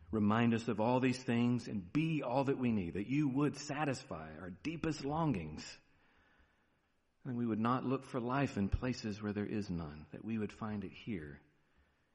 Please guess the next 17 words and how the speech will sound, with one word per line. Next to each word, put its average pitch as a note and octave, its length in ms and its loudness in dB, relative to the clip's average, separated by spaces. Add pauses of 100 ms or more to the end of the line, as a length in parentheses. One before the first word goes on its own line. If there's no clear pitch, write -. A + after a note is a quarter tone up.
(120)
in F#2+ 220 0
you. C#2+ 240 -6 (2000)
May F2+ 120 -2
this F2+ 220 -6
time F#2 300 -6
be F2+ 160 -4
to D2 160 -8
us - 200 -16
a - 60 -20
time E2+ 260 -8
of D2+ 80 -10
strengthening C#2+ 640 -6
and - 160 -12
help - 360 -8 (720)
and D#2+ 180 -8
good G2+ 160 -2
things. C2+ 400 -12